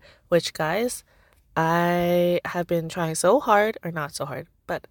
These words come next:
I have been wanting to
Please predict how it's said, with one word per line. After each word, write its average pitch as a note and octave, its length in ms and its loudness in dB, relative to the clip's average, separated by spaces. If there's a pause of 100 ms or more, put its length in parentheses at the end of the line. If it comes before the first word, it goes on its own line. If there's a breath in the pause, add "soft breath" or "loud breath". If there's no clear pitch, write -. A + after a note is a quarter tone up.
(100)
I E3+ 200 0
have E3+ 280 -4 (400 soft breath)
been E3+ 220 0
wanting F#3+ 380 0
to G#3+ 640 0